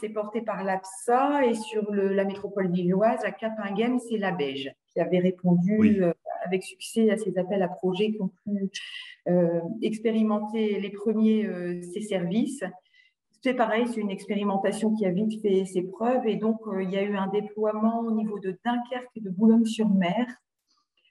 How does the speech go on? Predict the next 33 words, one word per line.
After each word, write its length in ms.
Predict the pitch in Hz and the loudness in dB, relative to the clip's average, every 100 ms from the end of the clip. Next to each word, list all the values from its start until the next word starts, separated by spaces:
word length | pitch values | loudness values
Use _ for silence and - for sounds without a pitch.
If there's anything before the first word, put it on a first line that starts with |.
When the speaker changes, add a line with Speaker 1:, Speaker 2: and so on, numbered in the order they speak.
| _ _ | _ _
Speaker 1:
Amiens, 600 | 247 247 240 233 220 240 240 | 4 6 4 4 0 -2 -4
Beauvais 720 | 185 175 220 214 185 214 - 190 | -4 0 2 2 -2 -4 -6 -6
en 140 | 202 | -4
deux 140 | 185 | 2
mille 140 | 214 208 | 4 4
dix-neuf. 680 | 196 185 185 - - - - | 2 2 2 0 -4 -12 -4
Donc, 220 | 190 180 | -2 -2
ce 80 | - | 0
sont 100 | 202 | 2
des 180 | 202 190 | 4 2
siad 300 | - 208 208 | 2 0 0
précarité 560 | 220 214 196 208 226 | -4 -4 -2 -2 -2
qui 120 | 214 | -6
sont 140 | - 185 | -4 -4
portés 320 | 190 - 214 | -4 -2 -2
aussi 220 | 208 226 | 0 -2
par 160 | 214 185 | 0 -2
différentes 480 | 185 185 190 190 190 | -4 -4 -2 0 -2
associations. 960 | 196 175 - 202 202 202 190 214 262 - - - - _ | -4 -8 -6 -6 -2 0 0 0 0 -2 -14 -20 -20 _
Ça, 640 | - 196 185 185 180 185 | 0 2 2 2 0 0
c'est 160 | 185 208 | -4 -8
toujours 340 | 214 214 233 | -4 0 2
un 80 | 208 | 2
appel 300 | 196 226 208 | 0 0 0
à 80 | 196 | -2
projet 420 | - 196 180 226 | -4 -6 -4 -4
qui 140 | 208 | -4
est 20 | 185 | -4
lancé 300 | 180 - 214 | -2 -2 -2
par 180 | 196 | -2
l'A 160 | 180 170 | 0 0
R 160 | 170 170 | 0 -2
S. 300 | 226 - | -4 -8